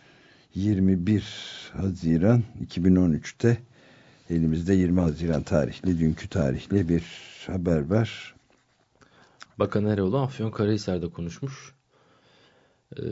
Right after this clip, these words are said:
Speaker 2: ve "Hazırız." demiş. "Bu konuda iddialı olmak çok zor ancak biz hazırız. Teşkilatımız, ekiplerimiz hazır. Bu konuda geçen seneki gibi bu sene de sıkıntı olmadan atlatacağımızı inanıyorum." demiş. Geçen sene sıkı-, e, oldukça fazla sıkıntı olmuştu gay-,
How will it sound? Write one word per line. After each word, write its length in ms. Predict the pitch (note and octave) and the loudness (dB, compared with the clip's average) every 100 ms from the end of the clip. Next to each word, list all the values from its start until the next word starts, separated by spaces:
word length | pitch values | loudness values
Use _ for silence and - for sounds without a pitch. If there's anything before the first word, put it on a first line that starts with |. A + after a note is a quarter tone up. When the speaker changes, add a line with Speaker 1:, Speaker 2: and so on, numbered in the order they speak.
| D#2 F2+ | -10 -8
Speaker 2:
ve 120 | A2+ | -6
"Hazırız." 420 | B2+ B2+ C3 F#2+ | -6 -2 -2 -2
demiş. 400 | F2 E2 - - - _ _ _ _ _ - | -6 -8 -12 -18 -20 _ _ _ _ _ -8
"Bu 120 | A2 | -6
konuda 260 | A2+ G#2+ A2+ | -4 -2 -2
iddialı 360 | G2 A2 A2 | 0 0 0
olmak 300 | A#2 A#2 A2+ | 0 0 -2
çok 220 | - B2 | -2 -2
zor 180 | B2 A#2+ G#2+ | 0 -2 -2
ancak 360 | G#2 B2+ C3 | -2 -4 -6
biz 180 | A2+ - | -10 -8
hazırız. 580 | G2 F#2+ - - - - | -6 -6 -8 -12 -16 -12
Teşkilatımız, 720 | - F#2+ - F#2+ F#2+ A2+ A#2+ | -10 -10 -6 -4 -4 -4 -2
ekiplerimiz 580 | F#2+ F#2+ - F#2 F2+ E2+ | -2 -4 -6 -4 -4 -6
hazır. 300 | F#2+ A#2 B2 - | -4 -4 -4 -8
Bu 120 | F#2+ | -8
konuda 240 | F#2+ F#2 | -6 -4
geçen 320 | F#2 G2 G#2+ G2+ | -4 -4 -4 -4
seneki 400 | G2+ F#2 - E2+ | -4 -6 -6 -6
gibi 360 | F#2 G#2+ C3+ - - - - | -4 -2 -2 -4 -14 -20 -12
bu 80 | G#2+ | -10
sene 300 | - F#2+ F#2 | -6 -2 -2
de 80 | B2 | -2
sıkıntı 400 | - G2+ G2 G2+ | -6 -8 -4 -4
olmadan 340 | F#2+ F#2 F#2+ | -2 -4 -4
atlatacağımızı 840 | E2+ - F2 F2+ F2+ F2 F2 A#2+ B2+ _ | -6 -10 -10 -6 -6 -6 -6 -8 -10 _
inanıyorum." 520 | F#2+ F#2+ F#2+ F2+ D2+ C#2+ | -10 -6 -4 -4 -6 -8
demiş. 300 | C3 - - _ _ | -8 -10 -18 _ _
Geçen 200 | - G2 | -8 -6
sene 340 | F#2+ G2 G#2 G#2 _ _ _ _ | -4 -4 -6 -8 _ _ _ _
sıkı-, 380 | - - - - | -18 -14 -12 -12
e, 40 | - - | -14 -8
oldukça 400 | F#2+ G#2 - F#2+ | -6 -4 -6 -6
fazla 280 | F#2+ F2 | -4 -6
sıkıntı 340 | E2 - D#2 D#2 | -8 -12 -12 -10
olmuştu 340 | D2+ D#2 - | -10 -12 -12
gay-, 180 | C#2+ D#2+ | -8 -10